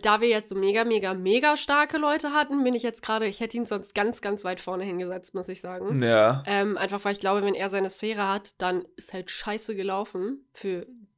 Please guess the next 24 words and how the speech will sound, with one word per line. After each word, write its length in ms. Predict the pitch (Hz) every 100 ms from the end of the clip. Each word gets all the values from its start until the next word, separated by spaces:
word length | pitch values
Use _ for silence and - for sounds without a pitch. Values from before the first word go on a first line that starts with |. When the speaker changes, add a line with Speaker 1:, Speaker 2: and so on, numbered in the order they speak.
| 202
Speaker 1:
die 100 | 190
anderen 340 | 170 180 180
Menschen 360 | 180 185 - 123 123
um 80 | 123
ihn 160 | 123 117
Speaker 2:
Mm. 40 |
Speaker 1:
rum. 280 | 123 120 139 - _ _ _ _
Flüche, 440 | - 202 196 208
Menschen, 800 | 196 180 190 196 196 185 180 180
whatever. 420 | 190 190 170 196 226
Ich 80 |
glaube, 240 | 220 190 175
jeder 260 | 180 202
hat 140 | 220 214
da 60 |
ein 100 | 208
kleines 240 | 214 220 214
Problem. 360 | 220 214 233 277 _ - - - _
Ähm. 580 | - 208 196 202 202 202 202 - _ _ _ - - - - -
Speaker 2:
Ich 180 | 131 -
würde 180 | 131 143
ihn 80 | 143
noch, 140 | 131 - - _
also, 520 | 120 120 117 107 -